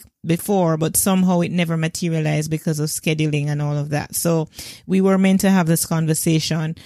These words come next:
and I'm very, very grateful that we are indeed having this conversation. You are, in fact,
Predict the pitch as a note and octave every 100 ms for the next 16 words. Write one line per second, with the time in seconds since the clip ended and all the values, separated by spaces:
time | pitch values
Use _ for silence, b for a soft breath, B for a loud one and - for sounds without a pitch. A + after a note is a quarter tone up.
0 | B - D#3+ E3 D3+ E3+ E3+ E3+ E3+ D#3
1 | D3+ E3 - D3 D3 D#3 E3+ F3+ F3+ E3
2 | D#3+ D#3+ D#3 D#3+ D#3 - D#3 D3+ D#3 D#3
3 | - D3 D#3 F#3 G3 E3 D#3+ D#3+ - D#3+
4 | -